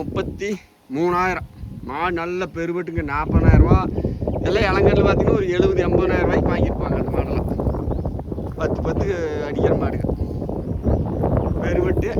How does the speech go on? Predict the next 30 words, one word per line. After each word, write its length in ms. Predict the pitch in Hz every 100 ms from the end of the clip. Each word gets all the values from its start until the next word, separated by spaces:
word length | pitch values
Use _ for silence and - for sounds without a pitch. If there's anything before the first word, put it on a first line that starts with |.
| -
கறவை 260 | 160 196 233 196
நல்லா 220 | 190 202
கூடி 380 | 214 180 202 202
வரும். 260 | 160 - - - - - -
பக்குவம் 280 | 139 - 170
பண்ண 120 | 160 151
பண்ண 140 | 165 147
நல்லா 180 | 151 156 -
கூடி 180 | 151 156
வருங்க. 260 | 156 156 147 147 - - - - - - - - - - - - - - - -
அடுத்து 300 | 170 - 208 208 214 185 175
இந்த 140 | 190 185
சின்ன 180 | 190 202 208
மொட்டை 200 | 196 196
வந்து 260 | 190 185 214
நம்ம 160 | 185 175 156
மொத 180 | 175 185
வீடியோ 240 | 175 190 196
போட்டுருந்தது, 460 | 156 180 180 170 175 165
நிறையா 220 | 160 170 156
பேர் 160 | 165 175
கேட்டு 280 | 170 170 175
நான் 160 | 175 -
கொடுத்தாச்சு, 400 | 151 170 156 160
கொடுத்தாச்சுன்னே 440 | - 165 160 170 160
சொல்லியிருப்பேன். 480 | 156 160 147 147 170 - - - - - - -
அது 160 | - 160 156
கொஞ்சம் 220 | 160 -
பிடிக்காதனால 580 | - - 208 185 185 196
பார்த்தீங்கன்னா, 340 | 190 175 196